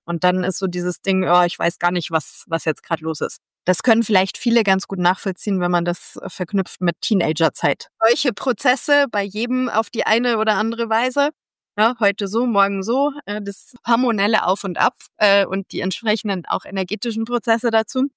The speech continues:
Das ist halt, äh, damit in Verbindung. Und das ist aber bei manchen halt auch so der, der Grundzustand. Das heißt immer die Frage, „Okay, wie gut bin ich bei mir? Wie gut nehme ich mich wahr?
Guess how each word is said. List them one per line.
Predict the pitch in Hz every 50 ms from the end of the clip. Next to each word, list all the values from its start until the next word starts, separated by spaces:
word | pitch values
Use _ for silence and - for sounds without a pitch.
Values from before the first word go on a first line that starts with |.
| _ _
Das | _ 202 196 208
ist | 196 -
halt, | - 220 208 190 - - -
äh, | - 190 190 190 196 196 190 190 - _
damit | - 196 202 214 202 -
in | 202 214
Verbindung. | - 233 214 - 233 226 240 254 254 254 - _ _ _ _ _ _
Und | - 214 208 208 190 - - - _ _ _ _ _ _ -
das | 202 214 - -
ist | - 208 -
aber | 208 214 208 208
bei | 190 196 185
manchen | 185 185 185 208 214 - 240 226 202
halt | 202 196 -
auch | - 190 185
so | - - 226 214
der, | 226 208 190 190 185 - -
der | 185 180 175 196 _ _
Grundzustand. | - - 240 269 - - - - 180 175 - - - 156 160 156 -
Das | - -
heißt | 190 180 180 -
immer | - 202 190 190
die | 180 185
Frage, | - - - 185 185 185 196 185
„Okay, | 175 - - 214 180
wie | 196 196
gut | 180 202 202 185 - _
bin | 208 196 196
ich | 196 185 - -
bei | 190 180
mir? | 180 190 220 254 254 233
Wie | 196 202
gut | 180 - 185 185
nehme | 185 180 175 175 175
ich | 170 - 226
mich | 240 254 - 254 226
wahr? | 226 226 233 240 240